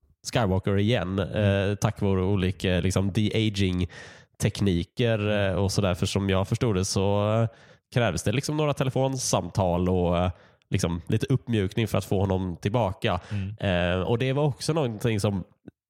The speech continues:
Speaker 1: det, det var också lite bensin på, eh, den här elden att liksom dra ett, ett, ett ordentligt avsnitt om Jake Lloyd. För jag skulle ju älska, eh,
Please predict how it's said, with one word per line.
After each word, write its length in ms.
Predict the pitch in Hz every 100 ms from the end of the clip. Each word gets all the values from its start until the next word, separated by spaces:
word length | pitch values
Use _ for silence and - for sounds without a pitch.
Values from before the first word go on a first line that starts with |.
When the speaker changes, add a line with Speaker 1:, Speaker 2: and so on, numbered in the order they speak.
| _
Speaker 1:
det, 140 | 113 135
det 160 | 143
var 100 | 139
också 320 | 147 - -
lite 160 | 160 143
bensin 580 | 120 123 156 160 147 117
på, 320 | 123 110 104
eh, 220 | 98 98 - -
den 80 | 107
här 80 | 107
elden 320 | 104 98 107
att 180 | 101 -
liksom 720 | - 107 101 104 98 98 - - - -
dra 320 | - 104 95
ett, 120 | 117 151
ett, 420 | 123 147 135 -
ett 300 | 143 127 -
ordentligt 340 | 127 110 -
avsnitt 360 | 113 110 101 -
om 380 | 123 104 90 95 - - - -
Jake 260 | 107 113 135
Lloyd. 180 | 104 -
För 60 |
jag 80 | 113
skulle 180 | - 113
ju 200 | - 135
älska, 800 | 143 143 117 - - 101 95 98 - - _ _ _ _ _ _ -
eh, 260 | 107 101